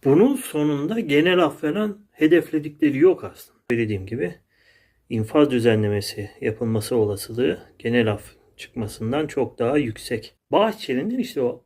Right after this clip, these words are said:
APO olayı elinde patladı. Arkadaşlar, sürecin en başından beri siyasi ortam oluştu. Bundan sonra genel affı bile gündeme getirebilirler dedim. Fakat asıl niyetleri genel af falan değil.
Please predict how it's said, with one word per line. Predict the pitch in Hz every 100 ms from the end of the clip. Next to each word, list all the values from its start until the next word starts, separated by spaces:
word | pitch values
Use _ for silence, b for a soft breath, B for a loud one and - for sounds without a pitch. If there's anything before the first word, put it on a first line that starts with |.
| -
APO | 196 196 135
olayı | - 156 123 226 262 247 _ _ _ _
elinde | 202 156 147 233
patladı. | - - - 151 113 -
Arkadaşlar, | 165 151 233 208 - 113 101 _
sürecin | - 196 143 170
en | 165 180 151
başından | 107 123 110 147 117
beri | 101 165 - _ _ _ _ _
siyasi | - 208 180 127 135
ortam | 123 147 -
oluştu. | 131 135 131 - 107 - _
Bundan | 123 139 147
sonra | 143 156
genel | 147 123 139 135
affı | 123 -
bile | 131 123
gündeme | 117 120 127 147
getirebilirler | 120 - 120 113 113 143 117 101
dedim. | 95 - _ _ _ _
Fakat | - 160 135 - _ _ _ _ _ _ _ -
asıl | 143 143 180
niyetleri | 151 139 143 151 127
genel | 123 131 135
af | 131
falan | 120 131 117
değil. | 101 123 117